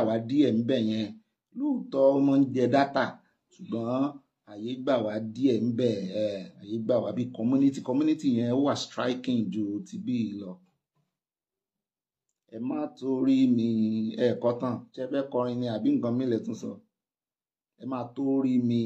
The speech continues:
Mo ṣáà ń yí ọ̀rọ̀ yín, mò ń fà mí mí le. Mo fẹ́ sọ dorin nù. Ẹ má torí mi, T K. Má torí mi,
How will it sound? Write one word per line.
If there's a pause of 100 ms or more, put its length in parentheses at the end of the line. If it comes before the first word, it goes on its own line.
Mo
ṣáà
ń
yí
ọ̀rọ̀
yín,
mò
ń
fà
mí
mí
le. (540)
Mo
fẹ́
sọ
dorin
nù.
Ẹ
má (100)
torí (140)
mi, (720)
T
K. (520)
Má (140)
torí (100)
mi,